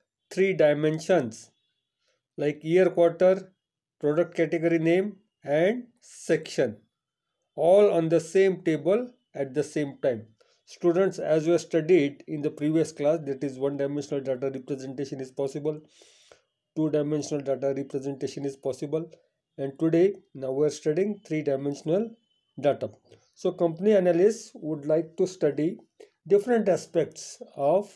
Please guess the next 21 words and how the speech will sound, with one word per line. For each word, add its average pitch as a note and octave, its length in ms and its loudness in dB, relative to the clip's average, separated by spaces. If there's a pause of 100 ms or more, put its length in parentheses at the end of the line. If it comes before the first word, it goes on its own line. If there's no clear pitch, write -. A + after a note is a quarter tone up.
(520)
the D3+ 80 -6
company. D3+ 540 -2
He D3 80 -4
wants C#3+ 280 -4
to D3+ 120 -2
answer D3 500 -4
difficult D3 640 -4
queries. D3+ 420 -4 (140)
In C3+ 140 -12
that C#3 260 -6
case, A3 260 -2 (300)
online C#3+ 440 -4
analytical C#3 600 -4
processing C#3+ 560 -6
is A#3+ 260 -2 (540)
useful. D#3+ 600 2 (2250)
Point D3 180 0
number C#3 200 0
two, A#2 260 -8 (600)
it F#3 220 0
leads A#3 500 -2